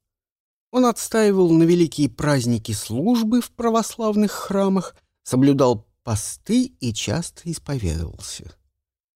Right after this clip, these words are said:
Тут нужно указать, в какую церковь Сергей ходил. Наперво крестился он двумя перстами, и службы там проводились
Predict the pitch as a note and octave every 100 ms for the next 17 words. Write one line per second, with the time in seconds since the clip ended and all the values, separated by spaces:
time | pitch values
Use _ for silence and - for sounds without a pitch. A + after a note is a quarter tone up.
0 | _ _ _ _ B3+ A#3+ C4+ A#3 A#3+ A3+
1 | B3 B3 C#4+ - - - G#3+ _ - G3
2 | A2 G2 - - B3 B3 B2 - - B2
3 | A2 G#2 G#2+ B2 - - C#3 - D#2 _
4 | _ _ _ _ _ _ - E3 C#4+ C4
5 | G#3 D#3+ C#3 G3+ G3 - C#4+ C#4+ - G#3+
6 | A#3 A3 E3+ C#3+ D#3 C#4 C#4 G#3+ G2+ G2
7 | F#2+ - - F#2 E2 - _ E3 E3+ -
8 | D4+ A3+ G#3 A#3 G#3+ G3 F3 E3+ B3 C4+